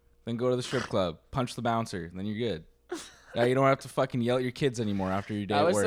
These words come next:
Speaker 2: the funniest thing the other day. This guy's playing G T A, and, like, you know when people stand up, play video games, get close to the screen? He stood up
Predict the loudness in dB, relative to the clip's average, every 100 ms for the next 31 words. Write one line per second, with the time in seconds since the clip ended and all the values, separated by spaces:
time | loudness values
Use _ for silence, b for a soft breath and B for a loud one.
0 | 0 -2 -4 -4 -8 -8 -8 -6 -4 -2
1 | -2 -4 -4 -8 -4 -4 -4 -4 -2 -2
2 | -4 -4 -4 -2 -2 -6 b b b -18
3 | -12 -8 -8 -8 -4 0 2 2 2 2
4 | 2 0 0 2 2 0 2 2 4 2
5 | 2 0 0 -2 -2 0 0 -2 0 0
6 | 0 -2 -6 -4 -2 -2 -2 0 2 4
7 | 4 0